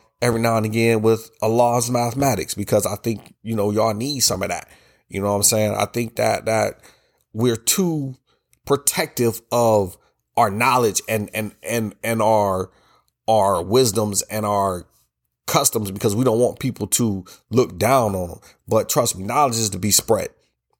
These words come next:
You know, knowledge is to, is to provide shade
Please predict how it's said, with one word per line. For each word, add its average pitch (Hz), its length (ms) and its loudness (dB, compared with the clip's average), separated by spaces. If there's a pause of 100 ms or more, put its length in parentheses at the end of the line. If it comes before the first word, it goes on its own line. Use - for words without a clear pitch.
(520)
You 101 80 -4
know, 92 140 -2
knowledge 120 340 0
is 107 100 2
to, 101 160 0 (100)
is 117 100 0
to 95 80 -2
provide 98 460 0
shade 104 500 0